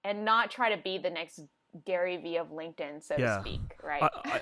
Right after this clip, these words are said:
Speaker 2: I, I think that's a great point, and I think, like, the theme of being authentic is so important.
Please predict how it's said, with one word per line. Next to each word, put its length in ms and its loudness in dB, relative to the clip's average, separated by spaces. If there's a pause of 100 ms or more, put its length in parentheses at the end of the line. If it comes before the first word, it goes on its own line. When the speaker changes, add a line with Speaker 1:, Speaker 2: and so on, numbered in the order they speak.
Speaker 2:
I, 260 4
I 40 2
think 120 0
that's 160 4
a 60 2
great 200 2
point, 240 0
and 100 -2
I 60 -2
think, 220 -6
like, 200 -6
the 240 -4
theme 240 -4
of 180 -4
being 220 -2
authentic 580 -4
is 180 -8
so 460 -2
important. 680 -8